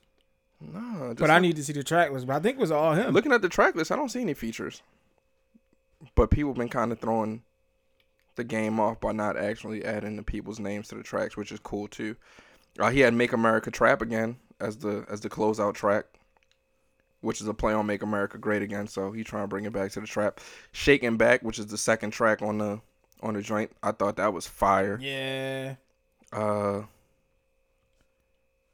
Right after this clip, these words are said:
Speaker 1: Me Too. That was
Speaker 2: <laughs>
Speaker 1: that's for the, that was filth. Um,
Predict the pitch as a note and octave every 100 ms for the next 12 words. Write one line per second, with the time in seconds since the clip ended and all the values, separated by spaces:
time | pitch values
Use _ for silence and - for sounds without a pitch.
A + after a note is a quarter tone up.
0 | _ _ - A#2+ B2 A2+ A#2+ A#2+ A#2+ -
1 | _ _ _ _ _ - - G#2 G#2+ -
2 | C#3 F#3 - B3 A3 A#3+ A3 - G#3+ G3+
3 | _ A2+ A#2 - G2 A2+ G2+ G#2+ G#2+ -
4 | G2+ G#2+ A2 - _ _ _ _ _ _
5 | C3 G#2+ G2+ G2+ G2+